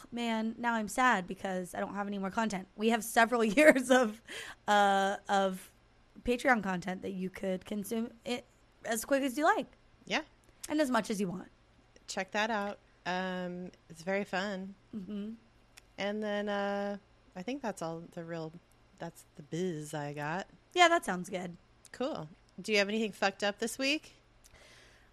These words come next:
Speaker 1: I, uh, I realized today I'm really into Love Island again.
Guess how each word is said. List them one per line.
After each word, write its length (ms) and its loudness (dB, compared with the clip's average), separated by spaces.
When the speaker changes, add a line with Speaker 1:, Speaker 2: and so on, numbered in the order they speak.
Speaker 1:
I, 460 8
uh, 680 4
I 120 8
realized 640 6
today 360 4
I'm 260 2
really 300 0
into 220 0
Love 220 6
Island 360 0
again. 380 -4